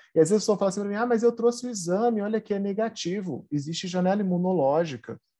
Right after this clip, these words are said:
né? "Ah, mas e quem me garante que aquele exame realmente <laughs> é um exame real, né?" A pessoa tá vendendo, às vezes, o espermatozoide pra você em algumas situações, né? Existe risco de violência. Eu falo assim, "a população L G B T,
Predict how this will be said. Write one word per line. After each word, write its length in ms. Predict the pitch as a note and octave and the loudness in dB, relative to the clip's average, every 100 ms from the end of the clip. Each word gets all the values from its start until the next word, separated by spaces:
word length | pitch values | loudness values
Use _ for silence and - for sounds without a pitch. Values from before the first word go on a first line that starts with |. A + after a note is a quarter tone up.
| _ | _
né? 360 | C3 D#3+ F3+ - - - - - | 0 2 2 -4 -20 -20 -8 0
"Ah, 200 | G3+ A#3+ | 2 2
mas 200 | G#3 G3 | 0 -2
e 80 | |
quem 140 | F3+ B3 | 0 2
me 80 | B3+ | 4
garante 260 | A3 G3 | 4 4
que 80 | G3 | 0
aquele 160 | F#3 D#3+ | 0 2
exame 240 | E3 E3 | 2 2
realmente 680 | D#3+ D#3 D3 - A3 - F3 | 2 2 0 2 0 2 2
<laughs> 0 | |
é 40 | |
um 120 | D#3+ | 2
exame 320 | D#3+ C3+ D#3 D#3 | 2 0 -2 0
real, 480 | C#3+ B2+ C#3+ C#3+ | 0 0 0 -2
né?" 140 | C#3 D3 | -4 -8
A 60 | |
pessoa 260 | C#3 D3 G3+ | -8 -10 -6
tá 120 | A3 | -2
vendendo, 600 | G3 B3 A#3+ D3 D#3+ A3 | -2 -2 -2 0 0 2
às 120 | F3 D3 | -2 0
vezes, 260 | C#3 C3 | -4 -6
o 40 | C3+ | -10
espermatozoide 680 | - C#3 C3+ C3 C3 B2+ | -6 -6 -2 0 4 4
pra 160 | - C3 | 2 -2
você 340 | B2 B2+ - | -2 -2 -2
em 40 | A#2+ | 0
algumas 320 | A#2+ A#2+ B2 | 0 0 -4
situações, 600 | - A#2+ - B2 A2+ F3+ - _ _ - | 2 2 2 -2 -4 -6 -14 _ _ 2
né? 240 | E3 F3 - - - - | 4 4 0 -20 -20 -6
Existe 280 | C3 F3+ G3 | 0 2 4
risco 240 | G#3 A3 G3+ | 2 2 0
de 100 | G3 | 0
violência. 720 | G#3 A3+ E3+ D#3 E3 D3+ C3 | 4 4 4 4 2 0 -2
Eu 60 | |
falo 180 | B2+ F3+ | 2 0
assim, 140 | F3+ | 0
"a 20 | D3 | -2
população 320 | D3+ D3+ G#3+ | -2 -2 -2
L 100 | G3 | -2
G 100 | D3+ | 0
B 120 | A#2+ | 0
T, 320 | A#2 D3+ B2+ | 2 0 0